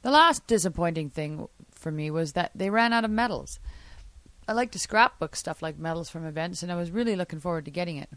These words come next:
And they ran out just a couple minutes before I finished. So begins the que-, and so begins the quest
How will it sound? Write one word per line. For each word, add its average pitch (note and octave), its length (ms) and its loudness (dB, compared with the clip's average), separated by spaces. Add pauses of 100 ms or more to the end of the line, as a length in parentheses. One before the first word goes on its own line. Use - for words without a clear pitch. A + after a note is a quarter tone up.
(160)
And G3 100 -4
they A3 80 -2
ran A#3 200 0
out F#3+ 140 -2
just G#3 180 -8
a F#3+ 60 -6
couple A3+ 300 -4
minutes G#3 280 -6
before F#3 240 -10
I E3+ 60 -6
finished. C#3+ 420 -10 (420)
So G3+ 380 0 (300)
begins F#3+ 320 -6
the F3+ 80 -8
que-, - 140 -6
and F#3 440 -6
so C4+ 180 6
begins B3 320 -2
the G#3+ 60 -4
quest F#3+ 420 0